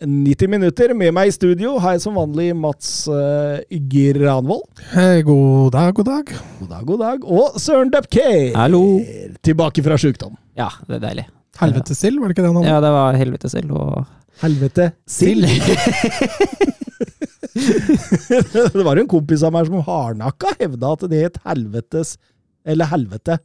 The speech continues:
Speaker 1: sild.
Speaker 2: Ja.
Speaker 3: Jeg er ikke så glad i sild, da, men, eh, det var nok helvetes ild som jeg
Speaker 1: Mm.
Speaker 3: hadde. Eh,
Speaker 1: Og, og åssen er den følelsen?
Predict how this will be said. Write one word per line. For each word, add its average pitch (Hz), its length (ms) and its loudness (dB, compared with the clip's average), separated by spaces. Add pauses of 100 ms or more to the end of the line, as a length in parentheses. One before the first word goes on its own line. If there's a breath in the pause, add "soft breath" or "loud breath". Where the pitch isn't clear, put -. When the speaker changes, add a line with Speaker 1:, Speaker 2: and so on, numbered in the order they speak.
Speaker 1:
sild. 233 380 -2 (100)
Speaker 2:
Ja. 196 180 0 (440)
Speaker 3:
Jeg - 20 -2
er 131 100 2
ikke 156 140 2
så 196 100 2
glad 120 200 2
i - 20 2
sild, 135 220 0
da, 123 120 0
men, 131 300 0
eh, 127 160 0
det 131 100 2
var 120 120 0
nok 143 140 0
helvetes 113 520 -2 (100)
ild 127 300 -2
som 131 200 -6
jeg 135 120 -2
Speaker 1:
Mm. 123 60 -2
Speaker 3:
hadde. 131 280 -4 (160)
Eh, 127 360 0
Speaker 1:
Og, - 60 -2
og 170 340 -2
åssen 190 180 -4
er 226 100 -2
den 185 140 -2
følelsen? 160 480 -6